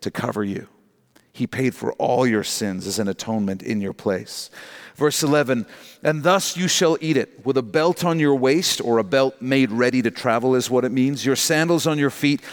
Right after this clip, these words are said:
and your staff in your hand. So you shall eat it in haste. It is the Lord's Passover." Because the Lord was going to free them from Egypt and they needed to be ready to go.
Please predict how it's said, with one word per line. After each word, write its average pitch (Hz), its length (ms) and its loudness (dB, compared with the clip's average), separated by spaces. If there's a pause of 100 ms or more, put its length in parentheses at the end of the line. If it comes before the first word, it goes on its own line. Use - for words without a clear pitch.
(140)
and 143 140 0
your 139 120 2
staff 160 440 0
in 151 80 0
your 143 140 2
hand. 135 340 2 (220)
So 180 260 2
you 185 160 2
shall 160 320 2
eat 165 140 -2
it 165 100 4
in 147 100 0
haste. - 680 -2 (360)
It - 140 2
is 143 140 0
the 135 140 2
Lord's 131 680 2 (120)
Passover." 127 880 -2 (800)
Because 127 260 0
the 123 120 0
Lord 127 240 2
was 107 200 -4
going 117 360 -2
to 110 100 -8
free 131 280 0
them 104 160 0
from 110 180 -4
Egypt 113 360 -2
and 98 100 -4
they 104 100 -2
needed 107 300 -2
to - 80 -8
be 107 140 -2
ready 104 260 0
to 95 100 -2
go. 104 340 0